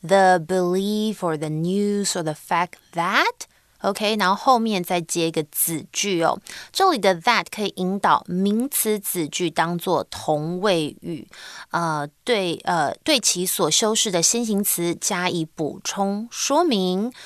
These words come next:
OK，那刚刚已经提到非常常见的先行词有fact、idea、news、belief等等哦。那我们来看到课文哦，他提到的哦，就是他把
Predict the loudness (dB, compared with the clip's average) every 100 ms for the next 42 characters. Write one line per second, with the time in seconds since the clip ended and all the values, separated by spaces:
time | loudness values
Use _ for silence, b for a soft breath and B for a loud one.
0 | B -8 -4 -2 2 2 2 -4 -6 -6
1 | 2 4 4 B B -4 0 2 0 0
2 | 0 0 4 4 4 2 0 0 0 0
3 | 0 2 2 0 -8 -6 -2 -2 -2 -4
4 | -2 -2 -2 0 2 2 0 0 2 2
5 | 0 0 -2 -2 -2 -4 -4 -4 -4 -2
6 | 2 2 4 2 B B B B B B
7 | B 4 6 6 2 2 0 4 2 2
8 | -2 0 0 0 0 -2 -2 -4 -8 -6
9 | -6 2 4 4 2 4 4 2 B B
10 | -2 2 2 2 -2 B B B 0 4
11 | 4 4 0